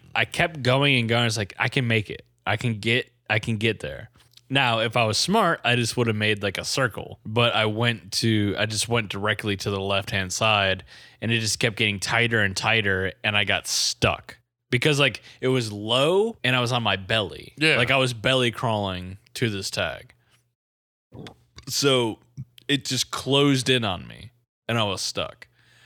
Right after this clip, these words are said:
Speaker 1: I had to, like, literally, like, just, like,
Speaker 2: Wiggle yourself.
Speaker 1: s-, inch by inch, just, like, wiggle myself out. No one was home, so I couldn't, like, <laughs> call for help or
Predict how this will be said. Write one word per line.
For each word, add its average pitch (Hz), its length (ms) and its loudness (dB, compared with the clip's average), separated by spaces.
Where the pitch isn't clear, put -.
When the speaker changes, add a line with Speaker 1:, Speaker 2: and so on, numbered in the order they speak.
Speaker 1:
I 113 120 2
had 143 200 2
to, 139 160 2
like, 120 200 2
literally, 123 460 2
like, 104 240 0
just, 110 240 -2
like, 107 220 -2
Speaker 2:
Wiggle 110 340 -6
yourself. 80 640 -12
Speaker 1:
s-, - 260 -6
inch 143 260 2
by 139 180 2
inch, 117 340 0
just, - 200 -2
like, 107 200 -2
wiggle 120 380 2
myself 107 500 0
out. - 240 -4
No 127 240 2
one 156 140 4
was 131 160 2
home, 120 320 0
so 110 140 -2
I 104 100 0
couldn't, 123 320 -2
like, 107 380 -2
<laughs> - 160 -20
call 139 240 2
for 147 240 -2
help 139 280 0
or 117 140 2